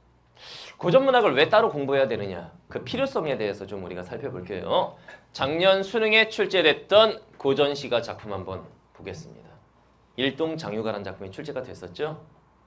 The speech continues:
이렇게 나왔었어요. 수능에 실려있던 지문 그대로 여기다가 옮겨놨습니다. 여러분들이 이거 읽으면서 어떤 생각이 들 것이냐?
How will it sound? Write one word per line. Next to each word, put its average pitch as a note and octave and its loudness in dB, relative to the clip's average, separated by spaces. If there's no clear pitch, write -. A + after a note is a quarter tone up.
이렇게 B2 -4
나왔었어요. F#2 -6
수능에 G#3 2
실려있던 G3+ 0
지문 C3 -4
그대로 A3 10
여기다가 C3+ 6
옮겨놨습니다. G#2 -2
여러분들이 G3+ 6
이거 E3 8
읽으면서 E3+ 6
어떤 D#3+ 4
생각이 C#3+ 2
들 G#2 -4
것이냐? G#2+ -6